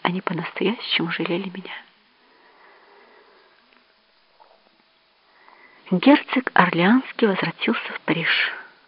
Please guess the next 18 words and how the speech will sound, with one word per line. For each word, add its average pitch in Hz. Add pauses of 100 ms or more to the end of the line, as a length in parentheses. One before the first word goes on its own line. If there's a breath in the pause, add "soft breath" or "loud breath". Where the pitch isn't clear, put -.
(840)
Почему -
он 302 (200)
должен 247
оставаться 220
за 190
границей? 185 (1300)
Потому 202
что -
король 220
отправил 190
его 170
в - (120)
ссылку. - (1080)
Но 170
какая 220
власть 277
у -
короля? 190